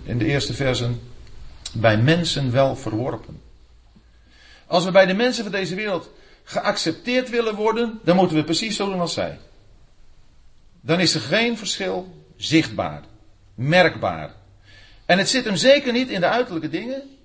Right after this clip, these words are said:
maar die uiterlijke dingen, die geven wel iets weer van waar ons hart naar uitgaat. Dan gaat het erom, niet van, wat kan ik allemaal doen met het geld wat ik heb?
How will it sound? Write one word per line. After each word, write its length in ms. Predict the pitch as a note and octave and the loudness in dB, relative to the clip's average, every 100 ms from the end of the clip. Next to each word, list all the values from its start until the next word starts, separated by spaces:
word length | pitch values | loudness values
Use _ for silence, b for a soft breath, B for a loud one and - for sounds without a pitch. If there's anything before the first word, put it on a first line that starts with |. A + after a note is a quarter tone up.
| - - - b b | -20 -20 -20 b b
maar 120 | - F#3+ | 0 2
die 120 | A3+ | 6
uiterlijke 380 | A#3+ A3+ G#3+ G#3 | 6 4 -2 -4
dingen, 180 | G#3 | -4
die 80 | G3 | -4
geven 280 | A3 G3 E3 | -2 -2 0
wel 180 | G#3 B3 | 0 0
iets 160 | A#3+ | -2
weer 200 | G3+ B3 | -2 -2
van 160 | A#3 G#3+ | -2 -2
waar 220 | G#3 A3+ | -2 0
ons 240 | A3 G#3 - | -2 -4 -2
hart 260 | A3 B3+ | 0 0
naar 180 | G3 F#3 | 4 4
uitgaat. 760 | F3 C#3+ - B2 F#2 E2 - - _ _ _ - _ _ _ _ - _ - - - - - - - - - - - b b b b b | 6 4 2 -4 -4 -8 -16 -20 _ _ _ -20 _ _ _ _ -20 _ -20 -20 -20 -20 -20 -20 -20 -20 -20 -20 -20 b b b b b
Dan 140 | D#3+ | -2
gaat 140 | E3+ B3 | 2 4
het 100 | A3+ | 4
erom, 360 | A3 A3+ F#3+ b b b b b - - | 2 0 -2 b b b b b -20 -6
niet 280 | F3 C4 | 0 0
van, 320 | - A3+ F3 A#2 - - | 2 2 2 -6 -20 -20
wat 280 | B2+ A3+ A#3 | 0 2 2
kan 220 | - C4+ - | 2 0 0
ik 180 | C4+ | -6
allemaal 360 | - B3 A#3 G#3+ | -2 0 0 -2
doen 240 | B3 B3+ | -4 -4
met 160 | G#3 A3 | -4 -4
het 120 | G3+ | -4
geld 280 | - C4 B3 | 2 4 4
wat 140 | F3+ | -2
ik 80 | F3+ | -4
heb? 280 | D#3+ A3+ A#3+ | -4 -4 -6